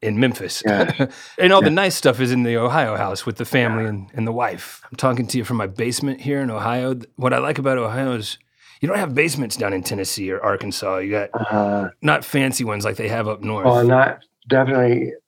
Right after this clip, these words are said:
Speaker 2: I, I could see you got it all finished out, too.
Speaker 1: Yeah, we bought it
Speaker 2: Yeah.
Speaker 1: from an old couple. He, he was an engineer for nasa or something, and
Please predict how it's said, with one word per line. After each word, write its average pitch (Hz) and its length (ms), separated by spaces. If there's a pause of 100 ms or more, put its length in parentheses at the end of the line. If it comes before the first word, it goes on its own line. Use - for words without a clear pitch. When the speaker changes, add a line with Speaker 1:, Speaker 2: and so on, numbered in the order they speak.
Speaker 2:
I, - 400
I 113 60
could 113 160
see 123 160
you 123 80
got 117 140
it 113 60
all 117 280
finished 123 360
out, 131 340
too. 131 220
Speaker 1:
Yeah, 139 200
we 131 120
bought 147 240
it - 40
Speaker 2:
Yeah. - 80
Speaker 1:
from 135 140
an 117 140
old 151 240
couple. 120 540 (360)
He, 139 280
he 135 120
was 135 120
an 123 80
engineer 123 460
for 113 140
nasa 107 400
or 95 100
something, 95 500
and 113 120